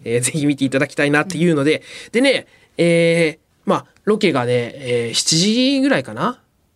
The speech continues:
Speaker 1: 終わりまして、
Speaker 2: うん。
Speaker 1: で、あの、前日前乗りしたんですけど、友達としか遊んでなかったんで、ちょっと家族サービスもしたいなということでね、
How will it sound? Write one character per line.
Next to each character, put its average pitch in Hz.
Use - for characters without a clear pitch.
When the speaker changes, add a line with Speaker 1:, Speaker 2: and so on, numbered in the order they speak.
Speaker 1:
終 135
わ 143
り 143
ま 139
し -
て、 127
Speaker 2:
う 190
ん。 170
Speaker 1:
で、 160
あ 151
の、 143
前 269
日 269
前 233
乗 247
り 254
し -
た 233
ん 208
で 170
す -
け 123
ど、 127
友 208
達 233
と 233
し -
か 131
遊 131
ん 135
で 139
な 139
か 127
っ 117
た -
ん 110
で、 117
ち -
ょ -
っ -
と 147
家 202
族 208
サ 220
ー 190
ビ 147
ス 127
も 113
し -
た 120
い 117
な 107
と 107
い 104
う -
こ 110
と 101
で 98
ね、 127